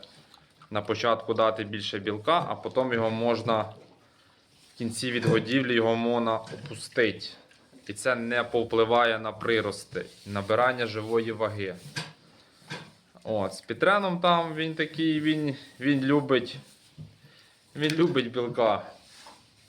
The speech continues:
Йому треба багато білка давати.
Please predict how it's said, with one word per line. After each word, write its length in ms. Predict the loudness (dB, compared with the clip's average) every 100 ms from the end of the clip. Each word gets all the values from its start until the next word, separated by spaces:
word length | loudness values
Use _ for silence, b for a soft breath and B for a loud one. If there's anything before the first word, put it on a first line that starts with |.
| -20 _ _ _ _ -16 -8
Йому 200 | -4 0
треба 280 | 2 4 4
багато 440 | 4 4 4 0
білка 400 | -8 -4 4 6
давати. 600 | 6 6 4 4 2 2